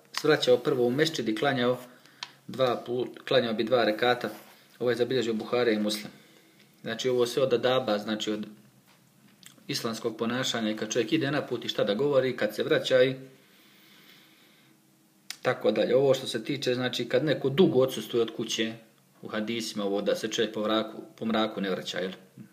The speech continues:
Zato sam dao primjer namaza, da se može poslije namaza vratiti po mraku čovjek. I ko klanja sabah isto, ne mora ostati, jeli, još da zikri dok sunce ne odskoči pa da dva, klanja dva rekata, halal mu je kući otići, pa opet je mrak, znači. Nego dugo kad odsustuje čovjek, može biti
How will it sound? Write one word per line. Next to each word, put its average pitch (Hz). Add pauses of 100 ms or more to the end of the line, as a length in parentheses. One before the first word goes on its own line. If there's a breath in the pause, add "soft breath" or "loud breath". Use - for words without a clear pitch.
(140)
Zato 113
sam 113
dao 110
primjer 113
namaza, 113
da 101
se -
može 101
poslije 104
namaza 107
vratiti 107
po 110
mraku 107
čovjek. -
I 107
ko 113
klanja 113
sabah 104
isto, -
ne 120
mora 123
ostati, - (1200 soft breath)
jeli, 113 (800)
još 123 (760)
da 117
zikri 117
dok 110
sunce 117
ne 120
odskoči 117
pa 113
da 110
dva, 113
klanja 107
dva 110
rekata, 98
halal 120
mu 110
je 110
kući 110
otići, -
pa -
opet -
je 131
mrak, 117
znači. - (460)
Nego 117
dugo 131
kad 113
odsustuje 110
čovjek, 117
može 123
biti 113